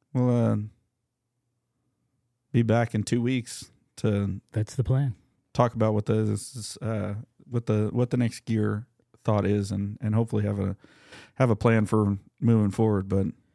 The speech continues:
Speaker 2: Probably should figure out a way for folks to send us for what they would like to be covered.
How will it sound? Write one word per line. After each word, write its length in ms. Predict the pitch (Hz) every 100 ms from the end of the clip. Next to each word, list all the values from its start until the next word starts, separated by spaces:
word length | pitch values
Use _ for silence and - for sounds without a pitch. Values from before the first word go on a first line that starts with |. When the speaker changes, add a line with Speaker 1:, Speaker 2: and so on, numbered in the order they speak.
| _ _ _ _
Speaker 2:
Probably 280 | 160 220 226
should 200 | - 151
figure 200 | 156 151
out 80 | 139
a 40 |
way 280 | 127 123 123
for 360 | - 127 117 110
folks 400 | - 117 113 -
to 340 | 123 107 104
send 380 | 101 - 127 120
us 480 | 107 104 - - - _ _ _ _ _
for 120 | - 113
what 160 | 117 160
they 340 | 113 120 127
would 140 | 120 104
like 240 | 101 95
to 60 | 127
be 80 | 110
covered. 380 | - 95 104